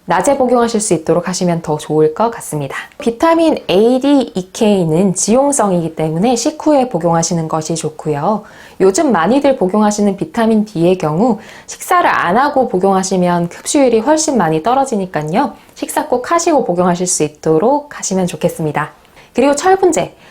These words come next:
철분제는 기본적으로 식전에 복용하시는 것이 흡수율이 높은데요. 다만 철분제가 흔하게 가지고 있는 부작용이 위장장애죠. 위장장애를 겪고 계시거나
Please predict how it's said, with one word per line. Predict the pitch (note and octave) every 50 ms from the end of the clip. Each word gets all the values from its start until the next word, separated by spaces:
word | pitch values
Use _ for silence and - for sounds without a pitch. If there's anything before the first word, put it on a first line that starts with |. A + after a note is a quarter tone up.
| - - -
철분제는 | - F4 G4 G4 G4+ F#4+ F#4 F#4+ F4+ E4 D#4+ D#4
기본적으로 | D#4 - G#3 G#3 C#4 D#4 D#4 D4 D4+ C#4+ C4+ C4+ C4 C4 B3+ B3+ B3+ C4
식전에 | B3+ - F4+ - - - - F3 E3+ F#3+ A3 A3+
복용하시는 | G#3 G3+ G3 G#3 G#3 G3+ G3+ - G#3 G3+ G3+ G3+ F#3+
것이 | F3+ F3 F3+ - G3 G3
흡수율이 | G#3 A#3+ - - C4 B3 A#3+ A#3 A3+
높은데요. | F3+ D#3 - - F3 E3 D#3 D#3 D3+ E3+ G3+ A#3 A3 - - - - - - - - -
다만 | - - F3 D#3+ F3 F#3
철분제가 | G3+ - D4 D4+ D#4 E4+ D#4+ D#4+ D4+ C4+ C4 C4 B3 B3 B3 B3+
흔하게 | B3+ D#4+ D#4+ E4+ E4 D#4+ C4+ B3
가지고 | - F3+ D#3+ - F#3 F3+ F3+
있는 | E3+ E3+ F3 F3
부작용이 | E3+ - D#3 D#3 D#3 D#3 D#3+ D#3+ D#3+ F3 A#3 C4 A#3 F#3+ - - - - _
위장장애죠. | - E3+ F3+ A3+ A3+ A3+ G#3+ F#3 E3+ E3 D#3 D3+ - D3+ D3 D#3 F#3 F#3+
위장장애를 | F3+ C4+ C#4+ D4 C#4+ - C4 B3 A#3+ A#3 A3+ A3 A3 G#3+ A3 G#3+ G#3+ G#3+ G#3+ G#3+ G#3+ G#3+
겪고 | G3+ F3+ - - F#3+
계시거나 | F3+ F3 F3 - D#3 D3+ D3 D#3 G3+ A#3 G#3+